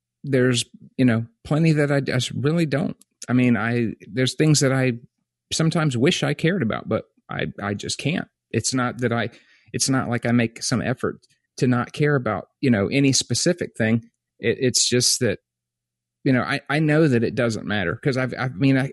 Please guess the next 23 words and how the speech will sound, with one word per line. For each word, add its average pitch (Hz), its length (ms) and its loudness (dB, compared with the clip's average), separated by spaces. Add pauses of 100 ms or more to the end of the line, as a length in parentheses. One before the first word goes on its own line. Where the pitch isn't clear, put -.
I've 127 180 -6
not 160 220 -4
cared 160 240 0
about 131 220 -4
certain 127 260 -2
things 139 260 0
for, 117 220 -2 (480)
for 127 80 -2
so 143 200 2
long. 131 300 2
I 135 100 0
know 147 200 2
it - 100 0
doesn't 117 260 -2
matter 147 440 0
'cause, 135 180 2
I 143 120 -4
mean, 139 220 0 (260)
<laughs> - 260 -14
so 147 220 0
there's 143 240 0
really 147 260 4
no 135 320 4